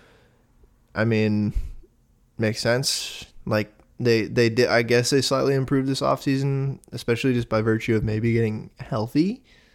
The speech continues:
like, pitching-wise. Um, just disappointing seasons and, and guys who got hurt last year. Like, you know, Trevor Story, what's his health?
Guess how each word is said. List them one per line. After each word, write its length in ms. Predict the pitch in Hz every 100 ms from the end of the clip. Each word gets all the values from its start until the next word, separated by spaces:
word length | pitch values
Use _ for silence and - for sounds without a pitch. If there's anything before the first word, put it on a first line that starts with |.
| _ _ -
like, 180 | - -
pitching-wise. 960 | 117 - 175 170 185 208 226 - - - -
Um, 720 | 117 113 107 101 104 104 104 - _ - - - - _ _ _ _ _ -
just 180 | 180
disappointing 560 | 190 185 185 202 196 156
seasons 640 | - 135 131 131 139 135 123
and, 200 | 120 107
and 240 | 110 110
guys 260 | 110 110 -
who 80 |
got 180 | 123 104
hurt 320 | - 123 113
last 380 | 113 113 113 -
year. 480 | 117 113 110 104 - - - _ _ _ _ _ _ _
Like, 680 | 127 120 110 - - - - - - - - -
you 220 | 127 127 117
know, 560 | 107 107 107 107 - _ _ _ - -
Trevor 360 | - 139 127
Story, 600 | 120 - 139 139 139 135
what's 320 | 127 127 127
his 160 | 139 120
health? 540 | 127 98 101 - -